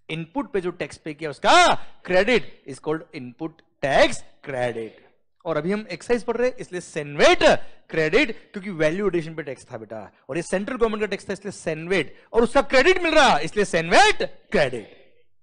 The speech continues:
अरे, क्लियर? ओके, ओके, यहां तक पिक्चर क्लियर? अच्छा, आउटपुट गुड्स पे अगर एक्साइज एग्जेम्प्ट है,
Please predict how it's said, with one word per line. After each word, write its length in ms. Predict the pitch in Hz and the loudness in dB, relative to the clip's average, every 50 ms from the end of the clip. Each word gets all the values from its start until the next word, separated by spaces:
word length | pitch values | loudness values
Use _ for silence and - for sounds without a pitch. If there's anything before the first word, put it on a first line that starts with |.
| _ _ _ _ _ _ _ _ _ _ _ _ _ _ _ _ _ _ - | _ _ _ _ _ _ _ _ _ _ _ _ _ _ _ _ _ _ -6
अरे, 160 | 131 160 180 | -4 -4 -2
क्लियर? 720 | 190 190 185 208 247 302 349 349 339 294 180 123 - - - - - - - - - - - - - - - - - - - - _ 143 | -2 2 4 6 8 8 8 8 8 6 4 4 0 -4 -10 -14 -20 -20 -20 -20 -20 -20 -20 -20 -20 -20 -20 -20 -20 -20 -20 -16 _ -12
ओके, 200 | 147 - _ _ _ _ _ _ _ _ _ _ _ _ - | -12 -12 _ _ _ _ _ _ _ _ _ _ _ _ -16
ओके, 300 | 123 - _ _ - 120 | -16 -16 _ _ -14 -10
यहां 140 | 143 143 151 | -10 -10 -10
तक 120 | - 160 | -10 -14
पिक्चर 180 | 160 151 - 160 | -16 -14 -14 -14
क्लियर? 400 | 151 160 156 165 160 165 _ _ _ _ _ _ _ _ _ _ _ _ _ _ - | -12 -10 -10 -10 -10 -12 _ _ _ _ _ _ _ _ _ _ _ _ _ _ -10
अच्छा, 240 | - - - 170 - - - | -8 -6 -6 -6 -8 -6 -4
आउटपुट 380 | 143 147 175 170 - 254 190 | -4 -4 -4 -6 -10 -12 -12
गुड्स 200 | 165 156 196 - | -10 -8 -10 -10
पे 120 | - - 202 | -8 -10 -10
अगर 140 | 175 190 180 | -8 -8 -10
एक्साइज 420 | 147 - - 160 160 156 - - - | -10 -10 -12 -12 -12 -12 -14 -16 -20
एग्जेम्प्ट 380 | 120 117 113 123 120 120 113 | -18 -16 -14 -14 -14 -14 -16
है, 140 | 107 - - | -18 -20 -20